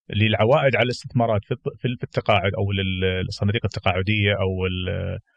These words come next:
البرامج التقاعدية، آه، محفزة بشكل كبير، تجعل المستثمر أو الشخص، آه، آه، الطبيعي أنه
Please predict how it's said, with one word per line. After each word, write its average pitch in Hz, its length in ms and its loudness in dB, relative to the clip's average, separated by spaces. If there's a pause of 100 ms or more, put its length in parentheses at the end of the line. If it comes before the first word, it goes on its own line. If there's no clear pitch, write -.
(320)
البرامج 120 400 4
التقاعدية، 101 720 4 (300)
آه، 104 360 2
محفزة 120 640 2
بشكل 135 300 0
كبير، 120 460 2 (220)
تجعل 120 560 2 (140)
المستثمر 107 840 0 (140)
أو 107 80 2
الشخص، - 580 -4 (240)
آه، 107 40 -2
آه، 107 960 -8
الطبيعي 117 640 2
أنه 110 160 0